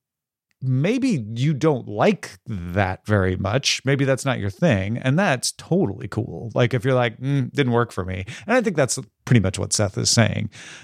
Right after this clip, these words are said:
Um, but that just, just keep in mind, that's the selling point for me, is that it's a sci-fi setting to an eighteen seventies, uh, mystery. And I, uh,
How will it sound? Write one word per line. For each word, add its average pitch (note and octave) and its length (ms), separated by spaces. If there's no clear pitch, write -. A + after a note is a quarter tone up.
Um, G2 440
but C#3 340
that D3+ 380
just, D#3+ 240
just F3 180
keep F#3 180
in A2+ 80
mind, B2 440
that's A#2 600
the A2 160
selling C3+ 460
point F#2+ 320
for A#2 220
me, B2 240
is A#2 360
that A2+ 320
it's B2+ 200
a A#2+ 40
sci-fi C#3 800
setting A#2+ 580
to B2+ 240
an A#2 100
eighteen B2 460
seventies, G#2+ 920
uh, A2 280
mystery. G#2+ 720
And A#2+ 160
I, A#2 200
uh, A#2 120